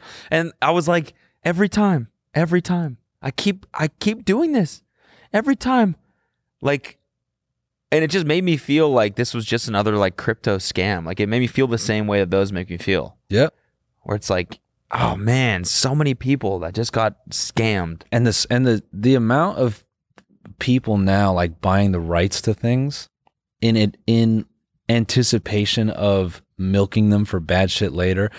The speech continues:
Speaker 2: Like, we thought the whole, you know, milking of nostalgia shit was over.
Speaker 1: Yeah.
Speaker 2: There was, like, a period of that where it was like nineties kids be like, you know, it was like a content play.
Speaker 1: Right.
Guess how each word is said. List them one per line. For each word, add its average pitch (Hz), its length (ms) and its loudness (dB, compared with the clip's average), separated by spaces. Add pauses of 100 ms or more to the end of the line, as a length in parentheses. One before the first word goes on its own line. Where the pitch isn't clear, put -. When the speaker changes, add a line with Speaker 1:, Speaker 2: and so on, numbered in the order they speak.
(140)
Speaker 2:
Like, 127 180 2
we 139 220 2
thought 135 540 2 (480)
the 117 160 4
whole, 110 640 4
you 107 160 4
know, 92 420 2 (440)
milking 110 480 2
of 95 100 2
nostalgia 95 760 2
shit - 280 -2
was 85 220 -8
over. 82 460 -4
Speaker 1:
Yeah. 101 240 -8 (460)
Speaker 2:
There 104 240 0
was, 127 100 2
like, 127 100 0
a 110 60 0
period 123 360 4
of 110 80 2
that 104 80 4
where 107 80 4
it - 20 2
was 104 100 0
like 107 100 2
nineties 165 460 0
kids 107 320 0
be 104 140 0
like, 101 580 0
you 104 120 -2
know, 101 120 0
it 101 280 -4
was 120 140 2
like 120 120 4
a 95 60 2
content 104 540 -2
play. 87 320 -10
Speaker 1:
Right. 104 320 0